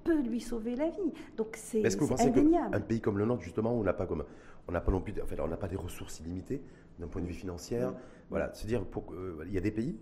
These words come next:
Speaker 2: qui ont des, pareil, à revenus intermédiaires comme
Speaker 1: Mm.
Speaker 2: nous, hein, qui ont mis le paquet sur la télémédecine. C'est-à-dire, voilà, effectivement,
Speaker 1: Mm.
Speaker 2: parce qu'on fait des économies, parce que ça nous permet de faire des économies,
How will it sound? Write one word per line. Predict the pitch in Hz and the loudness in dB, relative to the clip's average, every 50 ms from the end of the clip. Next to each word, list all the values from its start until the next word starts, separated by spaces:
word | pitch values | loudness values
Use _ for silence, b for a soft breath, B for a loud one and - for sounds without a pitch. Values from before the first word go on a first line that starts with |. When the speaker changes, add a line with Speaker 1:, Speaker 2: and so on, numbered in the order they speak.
| - - | -10 -8
Speaker 2:
qui | - 101 | -4 -4
ont | 92 87 | -2 0
des, | 87 82 78 78 | 0 0 0 0
pareil, | - - - - - 110 147 135 95 76 | -2 -6 -10 -6 -2 0 2 2 2 2
à | 58 71 | 0 0
revenus | 80 85 87 82 92 90 90 85 | 0 -2 -2 -2 -2 0 2 2
intermédiaires | - - 80 73 78 76 101 139 - | 2 0 0 -2 -4 -6 -6 -6 -6
comme | - - 101 | -6 -6 -4
Speaker 1:
Mm. | |
Speaker 2:
nous, | 117 165 160 135 | -2 -2 -2 -2
hein, | 151 160 B B B B B B B B B - | -4 -6 B B B B B B B B B -2
qui | - | 0
ont | 127 | 0
mis | 135 131 | 0 0
le | 127 | -2
paquet | - 165 147 - 127 123 | -2 -2 -2 -2 -4 -6
sur | - - 92 | -6 -6 -6
la | 87 | -6
télémédecine. | 82 87 - 73 73 - - 78 78 - - - b b b b b b | -6 -6 -6 -6 -6 -8 -10 -12 -14 -14 -14 -20 b b b b b b
C'est-à-dire, | - - 87 | -8 -4 -2
voilà, | 90 90 87 - | 0 0 0 -2
effectivement, | 80 78 98 85 90 95 98 117 131 | -4 -8 -8 -6 -6 -2 -2 -2 -2
Speaker 1:
Mm. | - B B B B B B B B B - - - - - | -2 B B B B B B B B B -20 -20 -2 4 6
Speaker 2:
parce | - 143 - - | 6 6 6 4
qu'on | - 151 156 151 139 110 104 | 2 6 6 8 6 6 4
fait | - 117 | 2 0
des | 104 95 92 | 0 0 -2
économies, | 101 - 101 95 101 113 131 147 | -2 -2 0 0 0 0 -2 -2
parce | - - 165 160 - | -2 -2 -2 -2 -2
que | 139 | -6
ça | - - | -4 -4
nous | 117 113 107 | -4 -2 -2
permet | - 107 104 104 | -2 0 0 0
de | 98 | -2
faire | 98 95 101 | -2 -2 -2
des | 95 92 | -4 -2
économies, | 92 92 90 98 123 | -2 -2 -2 -4 -4